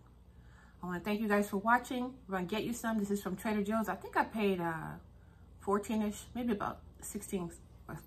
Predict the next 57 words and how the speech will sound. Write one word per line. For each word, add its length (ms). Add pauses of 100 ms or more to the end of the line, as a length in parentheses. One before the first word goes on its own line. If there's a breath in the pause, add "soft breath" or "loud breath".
or 100
so. 280 (320 loud breath)
But 80
I 60
know 160
it 40
wasn't 240
over 140
twenty 200
dollars. 360 (840)
I'll, 260
uh, 240
check 220
on 60
the 60
price 280
of 80
it 80
for 140
you, 200 (360 loud breath)
and 100
I'll 280
link 280
it 60
in 100
the 80
description 440
bar 160
below. 280 (240 loud breath)
Have 160
you 100
ever 140
tried, 400
uh, 160
Snoop 280
Dogg's 280
wine? 420
Have 160
you 60
tried 240
any 160
of 60
his 140
wines? 420 (260 loud breath)
And 160
more 140
importantly, 540 (340 loud breath)
did 200
you 220
like 240
'em? 80 (960 loud breath)
If 140
you 80
did, 160
let 180
me 60
know. 340